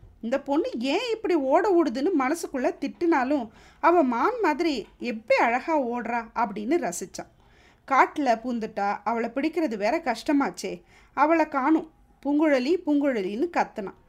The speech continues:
திடீர்னு வானத்திலேருந்து விழுந்த மாதிரி அவன் ஓலையும் துணியும் மேலேருந்து விழுந்துச்சு.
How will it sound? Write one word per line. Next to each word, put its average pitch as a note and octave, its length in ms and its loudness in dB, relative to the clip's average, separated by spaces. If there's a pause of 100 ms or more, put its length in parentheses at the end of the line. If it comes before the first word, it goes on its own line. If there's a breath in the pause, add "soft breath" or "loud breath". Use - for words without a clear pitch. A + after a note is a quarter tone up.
(360 soft breath)
திடீர்னு C4 640 0
வானத்திலேருந்து C#4 720 0
விழுந்த D4+ 340 2
மாதிரி F#3+ 540 -6
அவன் A3 300 -2
ஓலையும் A#3 500 0
துணியும் B3+ 500 -2
மேலேருந்து B3+ 560 0
விழுந்துச்சு. G#3+ 560 -6